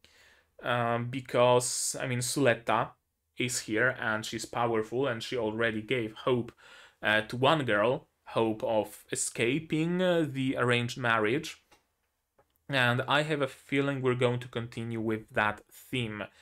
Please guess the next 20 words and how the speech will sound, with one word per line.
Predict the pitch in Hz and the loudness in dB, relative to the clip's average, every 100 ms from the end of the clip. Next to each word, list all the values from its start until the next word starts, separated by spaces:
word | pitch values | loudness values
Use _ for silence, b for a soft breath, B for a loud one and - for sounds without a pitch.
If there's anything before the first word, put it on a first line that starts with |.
| B B B B | B B B B
Uh, | 131 120 120 127 | 0 2 2 0
I'm | 135 147 151 147 | 2 4 4 0
have | 143 - 143 139 | -2 2 2 2
a, | - - | -4 0
I | 160 | 0
have | 160 151 | 2 0
a | |
feeling | 143 160 147 135 | -2 0 0 0
we're | 123 123 | -2 0
going | 127 127 | 0 0
to | 120 | -4
continue | - 120 120 127 127 120 123 | -6 -6 -6 -4 -2 -2 -4
in | 139 127 123 | -6 -6 -4
general, | - 127 165 160 131 117 113 113 B B B | 0 2 2 2 4 4 2 -2 B B B
uh, | 110 107 113 | 0 2 2
with | 123 123 123 | 2 2 2
the | 123 | -2
usual | 131 123 123 120 117 | -2 -2 0 0 0
beats | 123 117 117 - - - | -4 -6 -6 -6 -8 -6
of | 117 113 110 | -2 0 -2